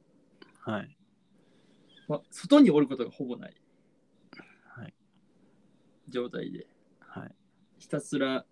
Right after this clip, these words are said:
Speaker 2: 自分ちのデスクの机に向かってる日々っすね。
Speaker 1: なるほど。ほんで？
Speaker 2: ゲー吐く。
Speaker 1: 吐いてないんやな。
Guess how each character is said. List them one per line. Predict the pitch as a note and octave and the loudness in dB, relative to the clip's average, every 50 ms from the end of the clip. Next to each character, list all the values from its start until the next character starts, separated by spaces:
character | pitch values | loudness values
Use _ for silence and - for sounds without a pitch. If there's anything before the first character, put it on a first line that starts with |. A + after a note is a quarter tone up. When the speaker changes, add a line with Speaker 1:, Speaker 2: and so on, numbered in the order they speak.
| _ - | _ -14
Speaker 2:
自 | - B2+ A#2+ B2+ | -14 -10 -10 -6
分 | A#2+ B2+ B2+ | -4 -4 -4
ち | B2 - A2 | -4 -6 -8
の | |
デ | G2+ A2+ A#2 G#2 | -8 -6 -6 -6
ス | - - | -6 -10
ク | - B2 | -12 -10
の | A2+ G#2+ | -10 -10
机 | G2 - - - A#2 A2 | -12 -16 -10 -8 -6 -6
に | A2 A2 | -6 -8
向 | A2 G#2+ - | -10 -10 -12
か | A2+ | -12
っ | A2 | -12
て | - _ - A2+ | -12 _ -10 -8
る | A2 G#2 | -8 -8
日 | - - G#2+ | -8 -10 -10
々 | G#2+ G#2 | -10 -14
っ | |
す | - - - | -16 -18 -20
ね。 | - - - - - - _ - _ - _ - _ _ - - - _ - - - - - - - - _ - - _ _ _ _ _ - - - - - - A#2+ | -20 -20 -20 -20 -20 -20 _ -20 _ -20 _ -20 _ _ -20 -20 -20 _ -20 -20 -20 -20 -20 -20 -20 -20 _ -20 -20 _ _ _ _ _ -20 -20 -20 -20 -20 -14 -12
Speaker 1:
な | A2+ A2+ - - - G2 G2+ | -12 -10 -10 -10 -8 -8 -8
る | G#2 A2 | -10 -10
ほ | - - F#2+ | -12 -10 -10
ど。 | G2+ B2 D3 - _ _ _ _ _ _ - - - - _ _ _ - - - - - - - - - - - _ | -10 -10 -12 -14 _ _ _ _ _ _ -20 -20 -20 -20 _ _ _ -20 -20 -20 -20 -20 -20 -20 -20 -20 -20 -18 _
ほ | - G#2 G2+ | -8 -6 -6
ん | G#2 | -6
で？ | G#2 G#2+ C3 E3 - - _ _ _ _ _ _ - | -6 -6 -6 -8 -8 -10 _ _ _ _ _ _ -14
Speaker 2:
ゲ | B2 A2+ A2+ C3+ D3+ | -14 -8 -4 -2 0
ー | D#3+ | 0
吐 | D3 - - - - - | -2 -4 -8 -10 -12 -14
く。 | - - - - - - _ _ - - - - - - - - - - - - - - - - - _ _ _ - - - - | -14 -18 -20 -20 -20 -20 _ _ -20 -20 -20 -20 -20 -20 -20 -20 -20 -20 -20 -20 -20 -20 -20 -20 -20 _ _ _ -20 -20 -20 -20
Speaker 1:
吐 | - - - G#2 | -14 -10 -8 -8
い | G2+ | -8
て | - G#2+ | -8 -8
な | G#2+ - | -10 -10
い | - | -10
ん | - | -14
や | - | -16
な。 | - - - | -16 -18 -20